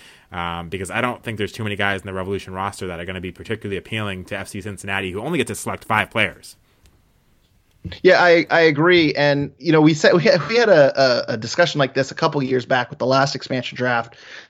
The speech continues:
Speaker 2: Um, and I think we went through the entire roster and we, we listed off people who we thought might be at risk. It was you, me, and Brian.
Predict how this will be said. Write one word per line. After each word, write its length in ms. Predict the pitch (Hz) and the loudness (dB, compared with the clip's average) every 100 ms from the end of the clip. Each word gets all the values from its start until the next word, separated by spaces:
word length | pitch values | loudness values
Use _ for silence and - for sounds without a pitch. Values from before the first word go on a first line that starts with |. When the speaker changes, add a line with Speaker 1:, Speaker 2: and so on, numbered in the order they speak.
| - - - | -20 -10 0
Speaker 2:
Um, 280 | 117 113 110 | 2 2 0
and 80 | |
I 60 | 123 | 0
think 180 | 180 180 | 0 2
we 80 | 143 | 4
went 240 | 139 139 | 4 2
through 520 | 135 139 131 127 120 123 | 2 6 8 6 4 -2
the 100 | 123 | -4
entire 320 | 127 139 135 | 2 4 4
roster 380 | 127 123 - 127 | 2 -4 -4 -4
and 120 | 127 | -2
we, 180 | 127 123 | -2 0
we 220 | 135 127 | 2 4
listed 300 | 123 160 151 | 6 4 4
off 180 | 139 - | 2 4
people 220 | 151 139 | 0 0
who 60 | 131 | 2
we 120 | 131 | 2
thought 260 | 131 156 135 | 2 2 2
might 220 | 156 151 | 0 0
be 100 | 156 | 0
at 80 | - | 4
risk. 360 | 143 147 147 147 | 6 4 2 0
It 60 | |
was 100 | 135 | 2
you, 140 | 147 180 | 4 4
me, 100 | 175 | 4
and 100 | 147 | 4
Brian. 440 | 139 135 135 | 4 4 0